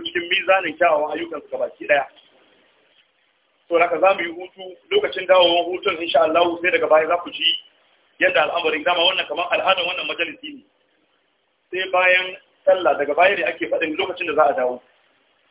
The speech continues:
To, insha Allah, za a sanar da ku lokacin da za a dawo, a, in Allah ya yarda. To, sai dai kamar yadda muka saba tunatarwa, cewa a cikin Ramadan ana gabatar da ainihin karance-karance, wato na tafsiri,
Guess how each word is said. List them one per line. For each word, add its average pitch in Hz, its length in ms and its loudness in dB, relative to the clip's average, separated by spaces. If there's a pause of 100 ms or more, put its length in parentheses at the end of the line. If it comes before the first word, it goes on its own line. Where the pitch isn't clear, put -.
(440)
To, - 80 -12
insha 180 200 0
Allah, 160 300 0
za 175 100 2
a - 160 -2
sanar 175 220 -2
da 151 80 -2
ku 165 140 -6
lokacin - 340 -8
da 143 80 -2
za 156 100 2
a - 120 -2
dawo, 156 260 2 (760)
a, 131 60 -2 (580)
in 156 120 -10
Allah 156 180 4
ya 147 120 8
yarda. 120 300 -10 (600)
To, 139 60 -4
sai 190 140 0
dai 202 100 4
kamar 185 200 -2
yadda 202 140 0
muka 185 200 -2
saba 165 260 0
tunatarwa, 156 600 -2 (1040)
cewa 156 400 2
a 160 140 -2
cikin 220 180 0
Ramadan 170 540 2 (640)
ana 170 320 0
gabatar 175 500 0
da 151 120 0
ainihin 175 440 -2
karance-karance, 151 880 -4 (880)
wato 156 220 0
na 196 100 2
tafsiri, 185 560 -4